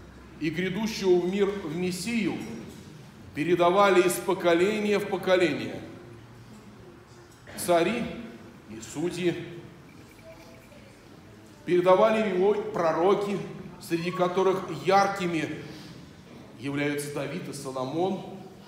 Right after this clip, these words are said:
и другие. Хранил обетование и веру в грядущего Мессию весь Израиль в своём сердце.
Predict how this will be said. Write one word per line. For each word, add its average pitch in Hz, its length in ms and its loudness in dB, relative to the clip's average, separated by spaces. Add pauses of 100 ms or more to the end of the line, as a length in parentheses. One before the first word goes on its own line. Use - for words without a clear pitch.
(340)
и 113 60 -14
другие. 123 640 -8 (1120)
Хранил 196 640 0 (1160)
обетование 160 840 2
и 147 120 2
веру 185 260 4
в 160 100 0
грядущего 170 600 -2
Мессию 185 600 -6 (600)
весь 165 400 -2
Израиль 151 720 0
в - 40 -6
своём 131 460 -4
сердце. - 460 -8